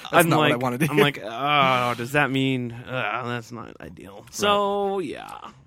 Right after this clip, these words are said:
Speaker 1: But the thing that cr-, is creating the most angst in, in people is, is the leadership response. Governors aren't on the same page.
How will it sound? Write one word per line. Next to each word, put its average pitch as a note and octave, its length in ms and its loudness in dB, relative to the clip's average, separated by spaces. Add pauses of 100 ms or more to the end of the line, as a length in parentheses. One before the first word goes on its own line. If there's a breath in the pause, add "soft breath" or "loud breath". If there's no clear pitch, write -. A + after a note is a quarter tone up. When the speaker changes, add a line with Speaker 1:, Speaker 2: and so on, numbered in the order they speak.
(100)
Speaker 1:
But G3+ 220 0 (240)
the D#3 160 0
thing G#3+ 280 2
that C#3+ 120 -2
cr-, - 160 -14
is D3 180 0
creating C#3 500 0
the A#2 100 -8
most A#2+ 400 -4
angst B2+ 480 -4 (100)
in, G#2+ 440 -4 (260)
in A2+ 160 -6
people G2+ 560 -8 (180)
is, A#2 600 -6 (200)
is A2+ 160 -6
the B2+ 120 -8
leadership B2 540 -4
response. - 580 -12 (1500 loud breath)
Governors D3+ 360 2
aren't D#3 140 4
on D3 60 2
the C#3+ 60 0
same C#3+ 260 2
page. C#3 680 2